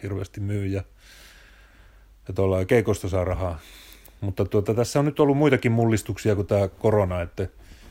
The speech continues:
kaikki tää netin tuleminen, Spotifyn tuleminen, kohta kirjallisuuskin menee jonnekin nettiin ja äänikirjat on nyt iso juttu ja sitten tavalliset kirjat ei enää myy. Ja ollaan huolissaan jo siitä, että miten, miten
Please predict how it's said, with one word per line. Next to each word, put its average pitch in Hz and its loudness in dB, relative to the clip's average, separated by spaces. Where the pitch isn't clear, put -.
kaikki 104 0
tää 101 4
netin 104 2
tuleminen, 98 2
Spotifyn 95 -2
tuleminen, 95 -2
kohta 98 0
kirjallisuuskin 98 0
menee 95 0
jonnekin 92 -4
nettiin 95 -4
ja 90 -2
äänikirjat 98 0
on 92 -2
nyt 92 -6
iso 98 -2
juttu 92 -6
ja 92 -2
sitten 95 -8
tavalliset 98 -2
kirjat 92 -6
ei 95 -2
enää 92 -2
myy. 92 -4
Ja 92 0
ollaan 95 2
huolissaan 98 0
jo 92 -2
siitä, 92 -2
että 92 -6
miten, 92 -2
miten 87 -6